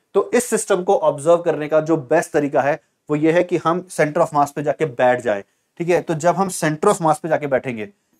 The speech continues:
ठीक है, जैसे ये एम मास का पार्टिकल है, यहाँ पे भी मैं टू एम मास का पार्टिकल बना देता हूँ जो रिंग के सेंटर को डिपिक्ट कर रहा है,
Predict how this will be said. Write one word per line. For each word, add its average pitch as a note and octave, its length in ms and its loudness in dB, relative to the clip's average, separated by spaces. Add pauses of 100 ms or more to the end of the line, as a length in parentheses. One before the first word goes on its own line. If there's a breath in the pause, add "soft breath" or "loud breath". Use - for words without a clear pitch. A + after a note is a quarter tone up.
(100)
ठीक E3 120 -4
है, F3 100 2
जैसे D3 220 -4
ये D#3+ 220 -2 (160)
एम D3+ 140 -2
मास D3+ 200 0
का E3 80 0
पार्टिकल D3 400 2
है, E3 140 0 (340 soft breath)
यहाँ D#3 160 4
पे F3+ 140 0
भी F3+ 80 -2
मैं F#3+ 140 0
टू F#3 200 0
एम F3 60 0
मास E3+ 140 0
का F3 80 -2
पार्टिकल D#3+ 260 2
बना D3+ 180 -2
देता D3 140 -4
हूँ F3+ 100 -2
जो E3+ 60 0
रिंग D#3 180 -2
के E3 80 -2
सेंटर D3+ 240 -6
को D3 80 2
डिपिक्ट C#3 260 -4
कर B2+ 120 0
रहा B2+ 100 4
है, C#3 100 -2